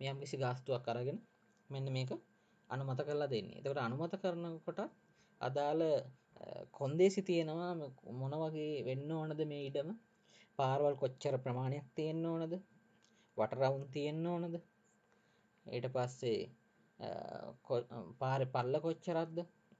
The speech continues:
ඉඩමේ ප්‍රමාණය කොච්චරක්ද කියන කාරණා ගොඩක් දේවල් තියෙනවා.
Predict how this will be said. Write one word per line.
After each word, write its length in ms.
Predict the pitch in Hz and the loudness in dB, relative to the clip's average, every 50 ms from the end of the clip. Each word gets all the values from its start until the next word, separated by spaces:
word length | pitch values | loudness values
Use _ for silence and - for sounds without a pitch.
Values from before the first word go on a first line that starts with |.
| _ _ _ _ _ _ _ _ _ - - - _ - | _ _ _ _ _ _ _ _ _ -20 -20 -20 _ -6
ඉඩමේ 400 | - 131 135 147 156 165 170 165 | 0 2 2 2 4 2 2 0
ප්‍රමාණය 480 | 165 - 170 170 165 170 170 175 175 | 0 0 0 0 0 0 0 -2 -2
කොච්චරක්ද 480 | 170 - 170 170 - 165 156 151 151 156 175 160 - _ _ _ | -2 -4 -6 -4 -4 -2 -2 -2 -2 -4 -12 -16 -16 _ _ _
කියන 220 | - - 147 143 147 | -10 -8 -6 -6 -6
කාරණා 400 | 139 - 135 131 135 135 156 196 - _ _ _ _ _ _ _ _ _ _ | -2 -2 -2 0 0 -2 -6 -6 -8 _ _ _ _ _ _ _ _ _ _
ගොඩක් 240 | - 131 127 131 131 135 | -4 -2 0 0 -2 0
දේවල් 240 | 135 131 131 139 165 | 2 4 4 4 4
තියෙනවා. 380 | 165 - 143 131 110 85 - | 2 -2 -2 -2 -2 -4 -6